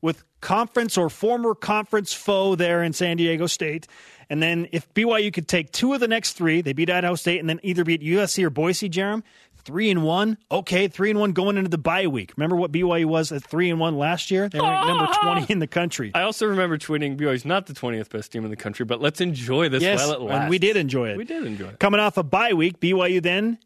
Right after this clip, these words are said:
Speaker 1: at Utah State around conference weekend, not when it's freezing cold in Logan.
Speaker 2: Yep,
Speaker 1: Still
Speaker 2: traditional
Speaker 1: early October.
Speaker 2: spot for it, too.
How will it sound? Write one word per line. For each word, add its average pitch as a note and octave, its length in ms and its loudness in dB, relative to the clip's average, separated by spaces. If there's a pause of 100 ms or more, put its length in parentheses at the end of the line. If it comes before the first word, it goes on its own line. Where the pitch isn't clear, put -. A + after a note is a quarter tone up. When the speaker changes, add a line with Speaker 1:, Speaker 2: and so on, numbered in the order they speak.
(120)
Speaker 1:
at D#3+ 300 -2
Utah E3 420 -2
State D#3 600 -2 (140)
around C#3 380 -2
conference C#3+ 400 -4
weekend, D3 400 -2
not D3 240 0
when D3+ 160 -2
it's C3+ 180 -4
freezing D#3+ 560 0
cold C#3 380 0
in C#3+ 80 -2
Logan. B2+ 420 0
Speaker 2:
Yep, B2+ 220 -4
Speaker 1:
Still - 140 -4
Speaker 2:
traditional D3+ 420 2
Speaker 1:
early D#3+ 220 2
October. D#3 600 0
Speaker 2:
spot A2+ 240 -2
for G2 240 -10
it, - 120 -12
too. G#2+ 220 -12